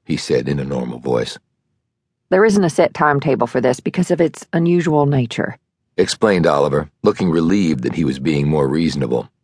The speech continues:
Speaker 2: "But I will keep on top of it every second, Melvin. I promise. I will push them.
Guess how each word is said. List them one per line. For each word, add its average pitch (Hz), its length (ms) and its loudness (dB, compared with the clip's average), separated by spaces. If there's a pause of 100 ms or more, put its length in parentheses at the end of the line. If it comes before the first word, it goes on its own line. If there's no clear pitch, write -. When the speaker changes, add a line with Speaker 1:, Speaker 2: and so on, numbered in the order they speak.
(640)
Speaker 2:
"But 165 140 2
I 170 120 4
will 214 200 4
keep 208 240 0
on 185 120 2
top 165 220 0
of 135 100 0
it - 140 0
every 165 300 2
second, 123 400 0
Melvin. 113 400 0 (180)
I 139 60 -2
promise. - 580 -2 (180)
I 135 140 2
will 180 220 0
push - 320 -6
them. 131 320 -8